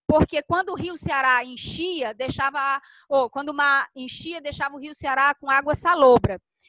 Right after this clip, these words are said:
E os holandeses descobriram que se eles caminhassem um pouco, iam encontrar o Riacho Pajeú. E fizeram uma edificação justamente às margens do Riacho Pajeú, porque o, a, a maré podia encher e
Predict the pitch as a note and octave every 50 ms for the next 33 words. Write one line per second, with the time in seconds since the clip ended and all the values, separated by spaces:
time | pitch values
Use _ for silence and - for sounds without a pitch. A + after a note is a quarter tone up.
0 | _ _ C#4+ B3 G3+ F4 E4+ E4+ F4 E4 F4 G4 F4 E4 F4 - - - C4+ A3
1 | - D4+ F4 F4+ F4 D#4 - - C#4+ - - F4 E4 E4+ E4+ D#4 - - - D#4+
2 | D#4 D#4 D#4 D#4+ F4+ E4+ E4 E4 D#4 - - D4+ D4+ D#4 D#4 - D4+ D4+ D4+ -
3 | D#4 D4+ D4 - C#4+ D4 D4+ D4+ C4 D4+ C#4 D4 D4+ - - D#4 D4+ D4+ E4+ F4
4 | D#4 C4+ B3 - _ _ _ _ _ _ _ _ _ _ _ _ _ _ _ _
5 | - D#4+ E4+ F4+ F#4 G#4 A4 - - _ _ _ _ _ _ - F4+ F4+ - F4+
6 | G4+ A#4 A#4 G#4 F#4+ F4+ E4 D4+ - - D#4+ - C#4+ C#4+ C#4+ - D#4+ D#4+ E4 D#4+
7 | - C#4 A3 E4+ - - F#4+ E4 D#4 D#4 D4+ - D4+ C#4 C4 C4+ C4 C#4 D#4 F4+
8 | G4 F4+ D#4+ D4+ C#4 B3 C4 C4+ A3 C4 B3 A3+ A3 A3+ - _ A3 G#3+ G#3 -
9 | G#3+ A#3 D#4 F4+ E4+ B3+ - _ _ _ - - _ _ _ F4+ G4 F#4+ - -
10 | - F4+ F4+ F4+ F4+ G#4 G#4+ _ _ _ _ _ _ _ _ _ _ _ _ _
11 | D#4+ D#4+ E4 F4 F#4 F4 E4 D#4+ D#4 - - - - C4 C#4 C#4+ D4+ E4 F4 D#4+
12 | E4 B3+ C4+ C#4+ D4+ D4+ - - D#4+ D4+ D#4 E4+ F#4 - - D4 D#4 D#4+ F4 F4+
13 | F4